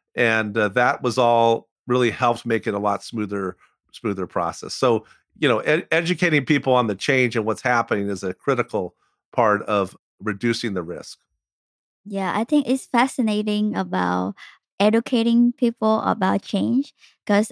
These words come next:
Speaker 2: I think I had a class of change management, and it's, it's a, a challenge for leader just to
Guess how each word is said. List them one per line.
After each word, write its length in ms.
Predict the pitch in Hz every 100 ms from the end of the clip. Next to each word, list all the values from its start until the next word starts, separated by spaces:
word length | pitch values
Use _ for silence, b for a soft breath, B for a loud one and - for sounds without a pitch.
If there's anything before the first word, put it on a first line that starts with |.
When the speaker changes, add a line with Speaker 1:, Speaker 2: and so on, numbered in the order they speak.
| -
Speaker 2:
I 140 | 220
think 460 | 233 294 320 320 -
I 120 | 233
had 280 | 247 254 233
a 80 | 208
class 420 | - 220 220 247
of 220 | - 214 220 _ _
change 380 | - 214 220 226
management, 640 | 214 214 240 262 269 294 B B -
and 160 | 202
it's, 280 | - 269 - _ _ _
it's 220 | 254 -
a, 160 | 226 202 _ _ -
a 140 | 208
challenge 520 | - 226 240 269 294
for 160 | 247 214
leader 500 | 202 208 233 269 320 B B _ _
just 240 | - 233
to 100 | -